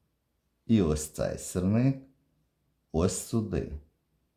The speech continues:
І тепер, коли ми перевіримо умову, чотири помножити на нуль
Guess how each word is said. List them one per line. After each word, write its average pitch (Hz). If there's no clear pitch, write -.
І 78
тепер, 123
коли 98
ми 101
перевіримо 113
умову, 85
чотири 135
помножити 82
на 76
нуль 69